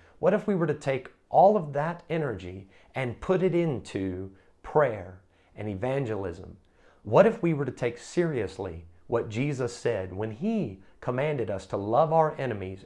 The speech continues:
and pray for them that despitefully use us? Perhaps you can take into account the few things that were mentioned in this video, and you can check your own heart and your own life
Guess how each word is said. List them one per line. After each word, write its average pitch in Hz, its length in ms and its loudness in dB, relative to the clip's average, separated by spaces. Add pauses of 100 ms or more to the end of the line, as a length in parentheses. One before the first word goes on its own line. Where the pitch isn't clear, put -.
and 110 280 -8
pray 180 280 4
for 175 180 -2
them 101 240 -4
that 110 200 -8
despitefully 135 720 -6
use 147 380 -6
us? - 300 -18 (420)
Perhaps 156 480 2
you 143 80 -4
can 113 200 -6
take 156 280 -4
into 143 240 -6
account 95 400 -6 (260)
the 113 80 -2
few 160 240 2
things 107 380 -2
that 104 120 -4
were 110 120 -4
mentioned 117 420 -4
in 107 160 -6
this 117 160 -4
video, 92 480 -6 (540)
and 113 160 -2
you 160 100 0
can 151 180 -2
check 156 320 0
your 127 180 4
own 147 180 2
heart 104 420 -4
and 104 140 -10
your 107 160 0
own 123 220 -2
life 107 360 -8